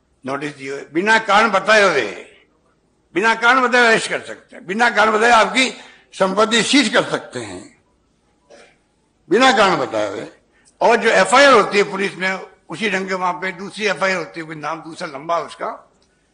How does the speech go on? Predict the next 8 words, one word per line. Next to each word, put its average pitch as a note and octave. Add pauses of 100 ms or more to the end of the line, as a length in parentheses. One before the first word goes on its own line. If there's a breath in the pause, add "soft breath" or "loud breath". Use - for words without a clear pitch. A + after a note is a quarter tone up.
(1040)
उसकी G#3+
कॉपी G#3+
देने C4
की C4+
आवश्यकता C4
नहीं B3+
उनको। E3 (1000)
आज D#3